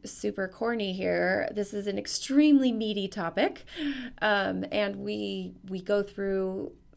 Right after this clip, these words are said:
as many of the facets of the documentary as we can, but we don't have time to talk about every single facet of every single claim in the, in the film. So just keep that in mind. We're doing our best.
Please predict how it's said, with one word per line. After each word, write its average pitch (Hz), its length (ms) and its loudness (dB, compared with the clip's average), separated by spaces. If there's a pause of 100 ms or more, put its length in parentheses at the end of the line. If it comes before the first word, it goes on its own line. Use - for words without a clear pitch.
(300)
as 190 160 -4
many 254 500 0
of 190 180 -2
the 190 100 -2
facets 185 500 -4
of 185 140 -4
the 196 60 -6
documentary 180 540 -4
as 175 100 -6
we 180 80 -6
can, 170 380 -8 (380)
but 214 180 2
we 208 140 -2
don't 226 280 0
have 185 200 -6
time 185 300 -4
to 180 120 -12
talk 180 240 -6
about 180 320 -4
every 220 340 2
single 190 280 -4
facet 175 600 -4 (120)
of 175 360 -2
every 180 220 -4
single 175 300 -6
claim 175 320 -6
in 170 80 -8
the, 175 200 -6
in 180 120 -4
the 180 60 -6
film. 175 340 -4 (340)
So 302 100 -4
just 392 200 0
keep - 180 0
that 277 160 4
in 240 100 2
mind. 196 280 0
We're 190 100 -2
doing 220 300 0
our 208 120 2
best. 196 480 0